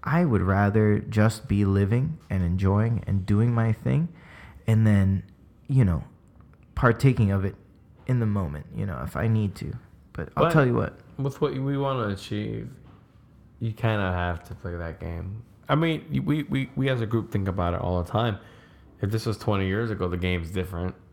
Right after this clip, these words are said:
Speaker 1: True.
Speaker 2: You're gonna go for different things and achieve different things. If it was forty years ago, it's to get a record deal.
Speaker 1: Yeah.
Speaker 2: Now it's just like, oh yeah, do it all yourself.
Speaker 1: Yeah, if you
Speaker 2: Um,
Speaker 1: can,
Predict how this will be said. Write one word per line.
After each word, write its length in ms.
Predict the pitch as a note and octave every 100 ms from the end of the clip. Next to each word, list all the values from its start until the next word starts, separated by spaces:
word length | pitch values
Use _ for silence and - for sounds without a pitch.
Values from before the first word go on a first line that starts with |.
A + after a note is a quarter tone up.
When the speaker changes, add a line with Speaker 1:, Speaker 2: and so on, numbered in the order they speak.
| -
Speaker 1:
True. 140 | - A2
Speaker 2:
You're 80 | G#2
gonna 160 | G2+ G2
go 200 | G#2 F#2+
for 120 | F#2+
different 460 | F2 G2 F2+ E2+
things 460 | - - F2 E2+ G2
and 120 | F2+
achieve 340 | E2 D#2+ F#2+ E2+
different 360 | F2 F2+ E2+
things. 360 | - - - A2
If 100 | A2
it 60 | A2
was 240 | G#2 G2 - - - - - - - -
forty 400 | A2+ C#3 D#3 A2
years 360 | F2 E2+ D#2+
ago, 320 | E2 E2+ E2 F2+
it's 120 | F#2+
to 80 | -
get 160 | G2+
a 80 | E2+
record 520 | E2 E2+ F2+ F#2 E2
deal. 440 | F#2 F2+ D#2+ D#2+ A2 - - - - -
Speaker 1:
Yeah. 500 | G#2 G#2 G2+ G2+ G2 G2+
Speaker 2:
Now 360 | G2+ C#3 C#3
it's 100 | G2+
just 140 | G2 G2+
like, 100 | G#2+
oh 120 | A2+
yeah, 180 | G#2 F#2+
do 140 | G#2
it 60 | G2
all 60 |
yourself. 440 | F2+ F2+ - F2 - - - - - - - - - - - _
Speaker 1:
Yeah, 160 | A#2 A#2
if 140 | F#2+
you 60 | A#2+
Speaker 2:
Um, 40 |
Speaker 1:
can, 420 | F#2+ B2 F#3 A#3